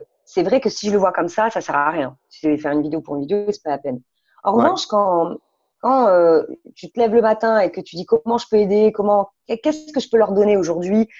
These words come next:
Speaker 1: Parce que moi, ça va être des fois dès le matin, je vais te faire une vidéo, je la monte et bim, je la mets le jour même. Parfois,
Speaker 2: Mm.
Speaker 1: je vais te faire une journée et c'est beaucoup mieux comme ça parce que mon énergie est au top du top.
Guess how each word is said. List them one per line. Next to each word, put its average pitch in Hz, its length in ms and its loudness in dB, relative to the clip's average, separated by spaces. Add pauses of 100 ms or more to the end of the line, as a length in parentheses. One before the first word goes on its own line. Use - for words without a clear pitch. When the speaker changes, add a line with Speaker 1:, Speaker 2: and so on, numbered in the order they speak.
(120)
Speaker 1:
Parce 170 100 -10
que - 140 -4
moi, 220 260 2
ça 175 140 -2
va 170 60 4
être 170 200 -4
des 160 100 -8
fois 190 140 -2
dès 185 140 -2
le 190 40 -4
matin, 185 280 -2
je - 120 -10
vais 180 80 -8
te - 60 -10
faire 165 100 -6
une 170 80 -4
vidéo, 196 240 0
je 196 80 -4
la 170 120 2
monte 214 280 0
et 190 100 0
bim, 208 180 0
je 190 80 -2
la 170 80 2
mets 180 160 -4
le 185 60 -6
jour 170 140 -6
même. 147 240 -4 (640)
Parfois, 240 520 0
Speaker 2:
Mm. 233 60 2
Speaker 1:
je - 60 -6
vais 185 80 0
te - 60 -14
faire 214 320 0
une 226 120 2
journée 214 500 0 (100)
et 170 60 -14
c'est 170 140 -8
beaucoup 226 320 0
mieux 214 160 4
comme 180 160 -2
ça 180 300 -4
parce - 100 -20
que - 80 -14
mon 180 100 -2
énergie 180 320 -2
est 185 140 -6
au 156 100 4
top 175 180 -2
du 151 140 -14
top. 196 180 -4